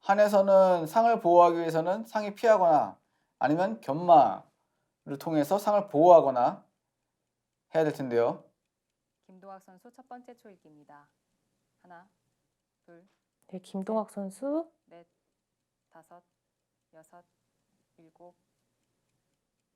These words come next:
Speaker 3: 네, 상이 후퇴를 했어요.
Speaker 1: 그렇습니다. 아무래도 중앙졸에 의해서 상이 공략을 당하게 된다면은 병의조를 취했을 때 중앙상으로 좌진 쪽에 있는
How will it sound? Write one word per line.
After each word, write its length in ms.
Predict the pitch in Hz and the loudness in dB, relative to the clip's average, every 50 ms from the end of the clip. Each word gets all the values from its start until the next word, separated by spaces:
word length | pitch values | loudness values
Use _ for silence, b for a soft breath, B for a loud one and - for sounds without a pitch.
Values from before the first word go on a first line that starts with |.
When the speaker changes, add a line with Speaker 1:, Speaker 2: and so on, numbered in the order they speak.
| _ | _
Speaker 3:
네, 60 | - 185 | -20 -18
상이 320 | - - 277 285 294 285 | -12 -10 -8 -8 -8 -8
후퇴를 400 | 285 320 349 - - 339 294 285 | -8 -10 -8 -2 -2 0 0 0
했어요. 520 | 294 294 - - 214 202 208 254 311 311 - _ _ _ _ _ _ _ _ _ _ _ _ _ _ _ _ _ | -2 -4 -2 -2 -2 0 0 0 -2 -4 -6 _ _ _ _ _ _ _ _ _ _ _ _ _ _ _ _ _
Speaker 1:
그렇습니다. 440 | - 139 139 - 147 135 123 113 | -12 -12 -10 -8 -8 -2 0 0
아무래도 540 | 117 135 - 147 202 196 190 190 196 196 196 | 2 2 0 0 0 -2 0 0 0 0 0
중앙졸에 1000 | - - 160 185 202 220 226 214 196 202 202 196 196 196 190 185 185 185 185 185 180 | -2 -4 -2 0 0 0 0 0 0 0 0 2 2 2 2 2 0 0 0 0 0
의해서 680 | 156 147 156 156 151 156 185 175 160 120 98 - - _ _ _ _ _ _ _ _ _ | 0 2 2 2 2 2 2 2 2 0 -2 -6 -12 _ _ _ _ _ _ _ _ _
상이 300 | _ - - 220 240 240 | _ -8 -6 -4 -4 -4
공략을 360 | - - 135 147 160 175 175 170 | -6 -8 -4 -2 0 0 0 0
당하게 320 | 170 117 113 127 143 156 | 0 0 2 2 2 0
된다면은 720 | 147 143 139 131 127 120 120 123 147 156 139 110 98 - - _ _ _ _ _ | -2 -4 -4 -4 -6 -6 -6 -6 -4 -4 -6 -6 -8 -14 -20 _ _ _ _ _
병의조를 500 | - 117 131 160 185 180 185 180 180 185 | -10 -8 -6 -6 -4 -4 -2 -2 -2 -4
취했을 440 | 175 - 170 160 156 - 156 143 147 | -6 -6 -10 -10 -8 -10 -12 -12 -8
때 280 | - 190 214 233 233 - _ _ _ _ _ _ _ _ _ _ _ | -6 -6 -6 -6 -8 -14 _ _ _ _ _ _ _ _ _ _ _
중앙상으로 680 | - - - 147 165 185 185 185 180 175 170 170 170 165 | -14 -4 0 0 2 2 2 2 0 2 2 0 -4 -6
좌진 340 | - - 214 - 147 165 | -6 -8 -8 -8 -8 -8
쪽에 200 | 156 170 160 156 | -8 -8 -6 -4
있는 400 | 156 151 151 151 147 143 135 135 | -4 -4 -4 -4 -6 -6 -10 -14